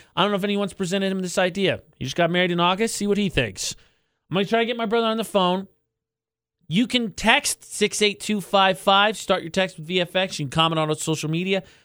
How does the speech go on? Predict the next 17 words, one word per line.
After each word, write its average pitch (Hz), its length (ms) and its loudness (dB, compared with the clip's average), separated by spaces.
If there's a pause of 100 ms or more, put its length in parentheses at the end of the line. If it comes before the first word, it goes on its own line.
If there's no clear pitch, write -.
(160)
Facebook, 165 420 -2
Twitter, 165 280 -2
Instagram, 160 640 -6 (260)
Snapchat, 165 500 0
Utah's 143 380 -4
V 143 180 -4
F 147 200 -2
X's, 151 480 -6 (560)
uh, 131 120 4
Utah's 160 360 2
V 156 160 2
F 151 160 0
X. 165 340 -2
Invoices 190 920 -2 (280)
for 139 80 -4
missed 165 320 0
R 165 180 2